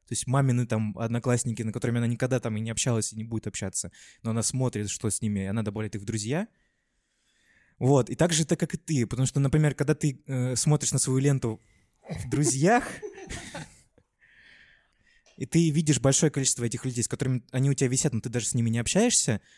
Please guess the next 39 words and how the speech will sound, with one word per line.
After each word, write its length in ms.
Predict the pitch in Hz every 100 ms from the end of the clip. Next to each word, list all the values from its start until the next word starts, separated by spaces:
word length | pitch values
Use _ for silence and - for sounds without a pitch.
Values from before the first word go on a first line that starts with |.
| _ _ _ -
и 160 | 143
вот 220 | 151 147
понимание, 800 | - 151 165 165 143 139 123 117 - _ _ -
что 200 | - -
такое 300 | 151 139 120
друг, 300 | 120 226 -
оно 220 | 120 143
очень 140 | 151
сильно, 300 | 160 139 120 -
как 180 | - 107
бы, 180 | 113 107
как 100 | -
сказать, 340 | 104 - 95 -
трансформировалось, 880 | - 117 147 139 160 160 120 104 -
деф-, 240 | 117 110 -
деформировалось, 1000 | - 110 - 117 117 127 127 135 104 98
что 220 | - - 90
ли. 120 | 85 _ _ _ _ _ _ _ -
И 60 |
в 40 | 131
этом 180 | 170
контексте, 440 | 160 143 156 - 143
как 220 | - 117
бы, 120 | 113
как 220 | 107 170 -
вот 100 | 113
для 120 | 120
вас 260 | 120 101 -
это 160 | -
с-, 140 | 95 -
э, 300 | 117 113 110
вы 260 | 110 117
на 100 | 120
это 120 | 113 -
смотрите? 480 | 127 120 95 -
То 100 | -
есть, 240 | 92 - -
потому 200 | 107 131
что 320 | - 143